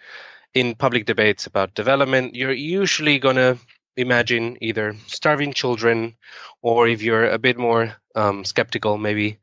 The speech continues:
corrupt dictators. Um, when in fact, a lot of the changes that,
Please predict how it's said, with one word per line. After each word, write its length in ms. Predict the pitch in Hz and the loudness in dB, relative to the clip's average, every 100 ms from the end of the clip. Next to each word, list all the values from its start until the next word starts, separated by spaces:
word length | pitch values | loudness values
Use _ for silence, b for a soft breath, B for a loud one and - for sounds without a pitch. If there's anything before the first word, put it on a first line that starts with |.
| _ - | _ -6
corrupt 300 | 107 107 - | -2 0 -2
dictators. 720 | 101 - 92 92 101 - - B B B B B | -6 -2 -2 -2 -2 -4 -6 B B B B B
Um, 320 | - 113 113 - | 0 2 2 0
when 220 | 120 135 | 2 2
in 120 | 135 | 0
fact, 460 | - 185 165 135 - | 0 2 2 0 -2
a 100 | 117 | -2
lot 200 | 120 147 | 2 2
of 100 | 180 | 2
the 60 | 156 | -2
changes 720 | - - 139 113 98 92 - _ | -4 -4 -4 -4 -6 -6 -12 _
that, 240 | 110 104 | -2 -2